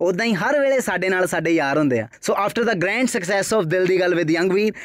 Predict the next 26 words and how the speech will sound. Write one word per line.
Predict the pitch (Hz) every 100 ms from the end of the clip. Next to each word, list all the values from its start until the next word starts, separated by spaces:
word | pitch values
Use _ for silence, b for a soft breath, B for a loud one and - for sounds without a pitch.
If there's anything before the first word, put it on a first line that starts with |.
| B
and | 160 175
Nine | 180 214 214
Extension | - 180 190 180
lockdown | 165 165 170
special, | 151 196 185 214 214 B B 135
we | 214 254
are | 226
back | 139 214 214 165
with | 175
Nine | 180 175 180
Extension | - 165 160 190 180 B 135
ਯਾਰਾਂ | 143 151 165
ਦਾ | 170
ਪੋਡਕਾਸਟ। | - 185 170 156 160 131 - B B
ਇੱਕ | 202 - -
ਐਸਾ | 226 277 262
ਸ਼ੋਅ | 233 240 - B
ਜਿੱਥੇ | 160 185 208
ਗੱਲਾਂ | 180 190 190
ਹੋਣਗੀਆਂ | 185 196 202 190
ਸਿਰਫ | - 240 190
ਔਰ | 202
ਸਿਰਫ | 156 180 175 190 B B
ਯਾਰੀ | 135 165 180 202
ਦੇ | 196
ਬਾਰੇ। | 170 139 110